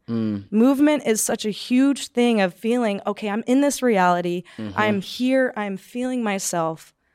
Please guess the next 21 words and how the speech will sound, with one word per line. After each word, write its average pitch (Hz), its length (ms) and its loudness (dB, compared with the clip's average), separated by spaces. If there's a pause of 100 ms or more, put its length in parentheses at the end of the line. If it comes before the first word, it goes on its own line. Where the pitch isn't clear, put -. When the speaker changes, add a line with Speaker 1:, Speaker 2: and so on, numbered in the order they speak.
(320)
Speaker 2:
I 202 80 2
acknowledge 185 560 -6
it, - 260 -12
right? 180 320 -6 (140)
Speaker 1:
Mm-hmm. 113 360 -4 (120)
Speaker 2:
And, 196 180 -8
and 196 300 -4 (680)
then 240 260 2
again, 196 340 0
just 190 200 -8
the 190 120 -2
other 190 180 -2
experiences 190 540 -10
of 170 140 -6
just - 260 -8
even 190 200 -8
talking 214 440 -6
to 202 80 -10
people 175 480 -10
and 196 180 -4
trusting. 240 880 0